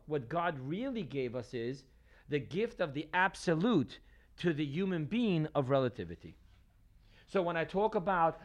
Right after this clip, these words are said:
HaChaim's point of view, the bird's eye point of view, the point of certainty, the point of liberation, I, by definition, am a creation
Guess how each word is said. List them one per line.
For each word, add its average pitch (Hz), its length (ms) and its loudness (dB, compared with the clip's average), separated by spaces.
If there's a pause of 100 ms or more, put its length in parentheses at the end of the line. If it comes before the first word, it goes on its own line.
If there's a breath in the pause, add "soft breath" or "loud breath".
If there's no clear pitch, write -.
(120)
HaChaim's 165 640 2
point 151 320 -6
of 143 80 -4
view, 131 200 0
the 117 100 0
bird's 190 500 2
eye 151 160 0
point 127 320 -6
of 120 80 -6
view, 107 180 -4
the 110 120 -6
point 185 320 -4
of 135 100 -6
certainty, 151 640 -4
the 101 80 -6
point 185 380 -6
of 147 160 0
liberation, 143 800 2 (380 loud breath)
I, 180 480 2 (160 loud breath)
by 160 180 4
definition, 156 1040 2 (460 soft breath)
am 160 220 0
a 147 180 4
creation 185 960 2